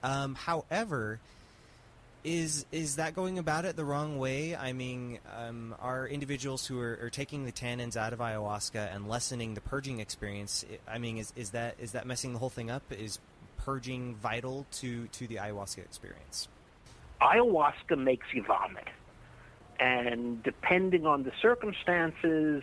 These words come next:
Speaker 2: including, you know, how strong it is and what the different proportion of beta carbolines might be in a particular drink, um, the purging can be anywhere from uncomfortable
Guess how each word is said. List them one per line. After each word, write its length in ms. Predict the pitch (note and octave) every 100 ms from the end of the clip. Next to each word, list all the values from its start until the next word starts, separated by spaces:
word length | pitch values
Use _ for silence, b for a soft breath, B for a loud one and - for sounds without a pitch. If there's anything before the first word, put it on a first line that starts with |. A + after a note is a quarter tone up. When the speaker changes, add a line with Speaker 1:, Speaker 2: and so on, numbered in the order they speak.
| - C#3
Speaker 2:
including, 1120 | A#2+ A#2 - - D#3 C3+ C3 B2 B2 B2 -
you 140 | C3+
know, 260 | C#3+ G2 -
how 160 | - G#2+ - -
strong 440 | - G3 A3 G#3+
it 100 | G3
is 500 | F3+ F3+ E3+ E3+ D#3 C#3 -
and 1000 | A#2+ A#2 A2+ A2+ A#2 A#2+ A#2 A#2+ A#2 A2+
what 220 | B2 B2+ -
the 80 |
different 420 | A#2 C3+ - C3 -
proportion 640 | - - F3 D#3+ - C3+
of 140 | G#2+
beta 220 | B2 B2 -
carbolines 840 | - G#3+ G#3 F#3+ F3+ E3+ E3 D#3
might 260 | D#3 D3+ -
be 200 | D3 C#3+
in 100 | B2+
a 20 |
particular 580 | - - - - A2 G2+
drink, 480 | G2+ D#3+ D#3+ D3+ - B B B B B -
um, 400 | B2 A#2+ A#2 - -
the 160 | A#2+
purging 640 | C3+ - C#3 C3+ C#3+ C3 B2+
can 340 | - C3 B2 A#2+
be 340 | B2+ B2 B2 C3
anywhere 720 | B2+ B2+ B2 B2 B2 A#2+ A#2 - -
from 500 | A#2 A2+ A2+ A2 A2 - B B B - - - -
uncomfortable 680 | C3 - E3+ D3+ C#3+ C#3+